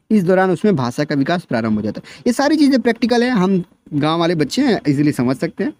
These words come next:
मैं तो गाँव का हूँ, I don't know, what about you? संग-, अब हम देखेंगे तीसरा दोस्तों, मूर्त संक्रियात्मक अवस्था। मूर्त मतलब अब बच्चा थोड़ा और बड़ा हो गया, सात से ग्यारह साल का हो गया।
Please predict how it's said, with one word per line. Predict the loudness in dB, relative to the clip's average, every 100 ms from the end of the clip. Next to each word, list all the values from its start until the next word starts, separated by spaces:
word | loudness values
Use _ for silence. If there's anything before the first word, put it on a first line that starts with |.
| -4
मैं | 0 2
तो | 2
गाँव | 2 2
का | 0
हूँ, | 0
I | 0
don't | 2 2
know, | 0 0
what | 0
about | 2 0
you? | 0 -2 _ -20 -20 _ _ -2
संग-, | -2 0
अब | 0 2
हम | 2 4
देखेंगे | 2 2 2 2 0 _ _ _ _ -20 _ _ _ _ _ _ _ _ -2
तीसरा | 2 4 2
दोस्तों, | 4 4 4 2
मूर्त | 4 6 4 0
संक्रियात्मक | 0 0 2 2 2 2 2
अवस्था। | -2 -2 0
मूर्त | 2 4 2
मतलब | 2 2
अब | 2
बच्चा | 2 0 0
थोड़ा | 4 4
और | 4 2
बड़ा | 2
हो | 2
गया, | 2
सात | 0 0 -2 2
से | 0
ग्यारह | 2 2
साल | 2 -2
का | 0 0
हो |
गया। | 2 0